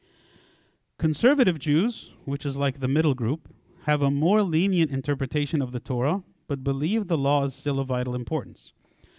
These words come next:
Reform or liberal Jews attempt to ap-, apply broadly Judaic notions to contemporary culture in a humanistic manner. They teach that the principles of Judaism are more important than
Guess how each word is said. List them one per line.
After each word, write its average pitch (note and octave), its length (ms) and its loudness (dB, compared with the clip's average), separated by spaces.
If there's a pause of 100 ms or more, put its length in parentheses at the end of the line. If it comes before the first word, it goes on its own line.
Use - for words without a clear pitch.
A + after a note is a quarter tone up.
(260)
Reform F#3 540 2
or D#3 120 4
liberal F#3+ 340 2
Jews D3 360 -2
attempt F3+ 420 -2
to D3+ 140 -2
ap-, C#3 200 -6
apply D#3 360 0
broadly F3 600 0
Judaic D#3 640 -2
notions D3+ 600 0
to C3 120 -6
contemporary E3 760 -2
culture C3+ 500 -4 (320)
in C#3 100 -4
a A#2+ 60 -2
humanistic C#3 680 -2
manner. C3 400 -4 (460)
They B2+ 120 -6
teach - 380 -8
that D3 140 -4
the C3 100 -4
principles F3+ 640 -2
of C3+ 160 -4
Judaism F3 800 -2
are C3 160 -4
more D3+ 280 0
important C#3 680 -2
than B2+ 460 -2